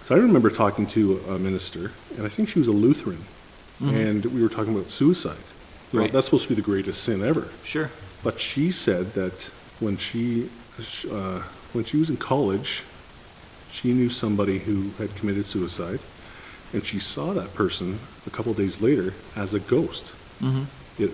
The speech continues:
Speaker 1: appeared to her in her dorm room or whatever. And I said, "Well,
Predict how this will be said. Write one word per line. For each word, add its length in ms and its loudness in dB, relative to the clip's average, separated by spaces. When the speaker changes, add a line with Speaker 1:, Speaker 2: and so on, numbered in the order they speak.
Speaker 1:
appeared 360 -2
to 140 -2
her 260 2
in 80 -4
her 200 2
dorm 380 2
room 180 0
or 80 -4
whatever. 300 -4
And 100 -2
I 80 0
said, 260 -4
"Well, 260 2